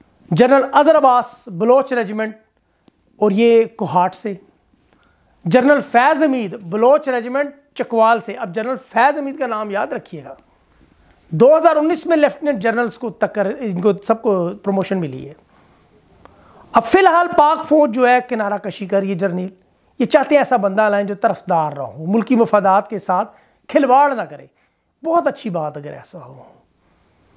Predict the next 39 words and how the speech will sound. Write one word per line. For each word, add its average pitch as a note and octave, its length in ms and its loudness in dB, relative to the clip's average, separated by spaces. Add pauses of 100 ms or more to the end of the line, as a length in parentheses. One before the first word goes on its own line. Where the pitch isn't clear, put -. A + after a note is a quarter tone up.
(140)
वरना A3+ 160 4
कभी G3+ 200 2
लंदन, G#3 380 2
कभी F#3+ 220 -4
दुबई, F#3 500 0
अब, B3 200 -2
अब C#4 300 -6
यही F4 240 4
मीटिंग्स। D4+ 460 -2 (580)
लेकिन D4+ 260 2
वरना D4+ 420 2
मरियम C4 380 -2
नवाज A#3+ 360 0
वापस F#3 380 -8
आ D#3 120 -8
चुकी D3+ 260 -20
होती C#3+ 300 -18
और F#3 160 -8
उनकी C4 320 -4
मर्जी C4 380 2
का C#4+ 80 2
अगर A3+ 140 0
बंदा D3+ 260 -10
होता। - 420 -18 (800)
देखिए, F4 200 2
गलती G3+ 540 -2
मानना, G3 480 0
तस्लीम G3 560 -6
करना, E3+ 460 -2
दुरुस्त D#3+ 460 -4
करना, D#3+ 380 -2 (600)
उसके - 180 2
लिए E4 80 4
कोई D#4 220 2
हदूद G#3+ 300 0
व A#3+ 60 2
कयूद G#3+ 400 -2
नहीं G#3+ 300 0
है। - 260 -12